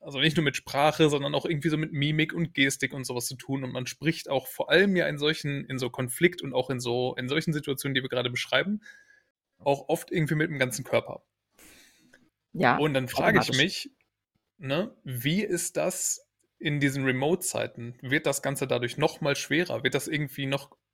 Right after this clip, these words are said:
Speaker 1: stärker getriggert? Ist es dadurch vielleicht so, ist es weniger? Ne?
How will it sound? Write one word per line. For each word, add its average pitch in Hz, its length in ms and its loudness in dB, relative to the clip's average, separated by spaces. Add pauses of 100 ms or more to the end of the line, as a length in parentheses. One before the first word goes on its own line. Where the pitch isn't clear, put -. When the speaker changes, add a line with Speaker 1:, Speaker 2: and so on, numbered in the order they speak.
(120)
Speaker 1:
stärker 139 420 0
getriggert? 123 520 0
Ist - 180 -2
es 147 100 -4
dadurch 131 220 0
vielleicht 127 260 0
so, 147 200 -6
ist 139 140 -8
es 127 120 -6
weniger? 170 480 2 (260)
Ne? 170 220 -2